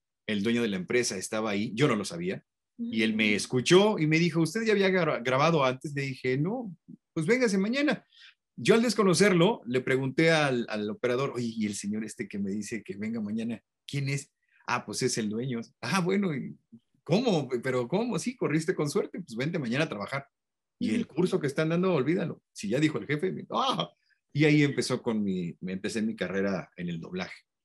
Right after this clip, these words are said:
Speaker 2: Guau.
Speaker 1: Eh, corrí con mucha, mucha suerte realmente.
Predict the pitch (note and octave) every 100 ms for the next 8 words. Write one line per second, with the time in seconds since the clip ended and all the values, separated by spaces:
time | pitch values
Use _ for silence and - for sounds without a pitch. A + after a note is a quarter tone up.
0 | _ - - G#3+ G#3+ G3+ A3+ G#2+ G#2+ G#2+
1 | G#2 G#2 G2+ G#2 G2+ - A#2 A#2+ A#2 A2
2 | B2+ A#2+ G2+ B2+ A#2+ F#2+ F2 - D#2+ E2
3 | E2+ F2 F2+ -